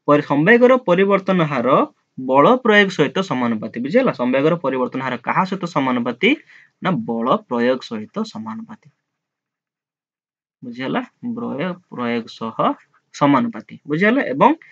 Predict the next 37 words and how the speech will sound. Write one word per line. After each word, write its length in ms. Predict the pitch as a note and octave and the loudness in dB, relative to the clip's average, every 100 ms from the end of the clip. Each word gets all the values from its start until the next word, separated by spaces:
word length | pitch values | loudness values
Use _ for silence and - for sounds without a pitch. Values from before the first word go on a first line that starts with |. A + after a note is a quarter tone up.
| - _ | -20 _
ସେ 20 | E3 - | -6 -2
କୋଉ 180 | F#3+ A#3+ | 2 4
ଦିଗରେ 320 | A#3 B3 C#4 C#4+ | 4 4 4 2
କାର୍ଯ୍ୟକାରୀ 500 | C#4 G#3+ B3 B3 A#3+ | 2 0 2 2 4
ହବ? 160 | B3+ C#4+ | 4 4
ନା, 120 | C#4 D3+ | 2 0
ଯୋଉ 220 | E3+ A#3 | 2 2
ଦିଗରେ 280 | A#3+ A#3 B3 | 4 4 4
ବଳ 280 | E3+ D#3 F#3+ | 4 2 4
କାର୍ଯ୍ୟକାରୀ 520 | C4+ C4 G3+ G#3 F#3+ D#3+ | 4 2 0 0 2 2
ହଉଛି, 280 | C#3+ B2+ A3 | 2 -2 -4
ସେଇ 200 | G3 E3 | 2 2
ଦିଗରେ 280 | C#3 D3 G3+ | 2 2 0
ସମ୍ବେଗର 380 | - C#3 C3+ C3+ | -2 -2 -2 -2
ପରିବର୍ତ୍ତନ 420 | C3 B2 A#2 A#2+ | -2 -4 -4 -6
ହାର 160 | A#2+ A#2 | -4 -4
ମଧ୍ୟ 240 | A2+ A#2 A3 | -4 -4 -4
କାର୍ଯ୍ୟକାରୀ 540 | B2 A2+ A#2 A2+ C#3+ | -4 -4 -8 -8 -8
ହବ। 160 | F3 A#2 A#2 | -10 -12 -16
ଅର୍ଥାତ୍ 280 | - A#3+ - | -6 -6 -6
ଏହା 260 | A#3 D#3+ C4 - _ _ _ D3 | -8 0 0 0 _ _ _ 2
ପ୍ରୟୋଗ 280 | D3+ F#3+ A3+ | 4 6 4
ବଳ 160 | E3+ C3 A#2+ | 2 0 0
ଦିଗରେ 300 | A#2 C#3 G#3+ | -2 -2 -4
କାର୍ଯ୍ୟକାରୀ 680 | D#3+ A2 - A2+ - C3 | -4 -10 -10 -12 -2 0
ହୁଏ। 200 | G3 A#2 - _ _ | 0 -2 -10 _ _
ସମ୍ବେଗର 420 | - F#3 G#3+ B3 B3 | -2 2 4 6 6
ପରିବର୍ତ୍ତନ 440 | A#3+ B3+ A#3+ B3+ | 6 6 4 2
ହାର 160 | A3+ A#3+ | 2 2
କହିଲେ 220 | B3 B3 | 4 4
ମୁଁ 120 | B3 B3 | 4 4
କଣ 140 | B3+ | 4
ବୁଝିବି? 320 | B3 A#3 B3 D4+ _ _ | 4 2 0 -4 _ _
ସମ୍ବେଗ, 340 | D3+ D3 E3+ | 0 2 2
ମୁଁ 180 | G3+ G#3 - | 2 0 -2
ଆଗେ 200 | C#3 D3+ D#3+ _ _ | -2 -2 -2 _ _
ସମ୍ବେଗ 340 | - B2+ D3 | -6 0 4